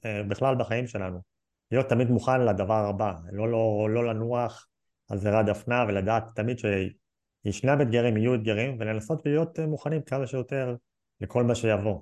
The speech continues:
אה, שבשעת ש-, שבשעת חירום, מה שנקרא,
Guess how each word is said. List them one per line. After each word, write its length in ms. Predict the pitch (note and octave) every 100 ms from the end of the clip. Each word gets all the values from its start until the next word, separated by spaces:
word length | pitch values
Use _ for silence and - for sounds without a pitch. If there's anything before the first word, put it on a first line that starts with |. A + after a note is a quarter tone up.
| -
אה, 400 | G2+ F#2+ F#2 F#2 F#2+ _ _ _
שבשעת 460 | - G#2 C#3+ C#3 -
ש-, 140 | - -
שבשעת 440 | A#2 G2 C3 B2+
חירום, 380 | - A#2 C#3+ D3
מה 80 | A2
שנקרא, 580 | G#2 G2+ - G#2 A2